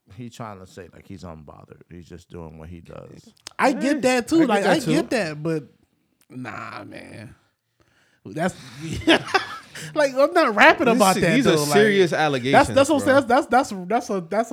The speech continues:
Speaker 2: that's, that's, that's how I look at it. Like,
Speaker 3: It's like certain things people gonna talk, we might just brush off, you see what I'm saying? Kids, harassment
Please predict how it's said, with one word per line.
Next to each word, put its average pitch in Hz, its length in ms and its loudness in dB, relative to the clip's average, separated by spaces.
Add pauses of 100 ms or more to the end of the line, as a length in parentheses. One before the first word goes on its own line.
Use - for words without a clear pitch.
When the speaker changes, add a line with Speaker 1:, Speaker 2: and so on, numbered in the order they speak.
Speaker 2:
that's, 156 140 -10
that's, 202 240 -6
that's 254 240 -4
how 247 80 -6
I 226 80 -2
look 190 280 -6
at 165 180 -6
it. 156 80 -12
Like, 147 360 -10 (360)
Speaker 3:
It's 151 120 -6
like 180 160 2
certain 220 300 0
things 202 240 -4
people 185 220 -8
gonna 160 180 -6
talk, 156 420 -6 (280)
we 127 140 -8
might 127 220 -4
just 110 260 -10
brush 117 280 -6
off, 120 260 -6
you 123 100 -12
see 127 60 -12
what 120 60 -8
I'm 117 80 -10
saying? 120 380 -10 (1400)
Kids, 214 840 -4 (1800)
harassment 180 840 -4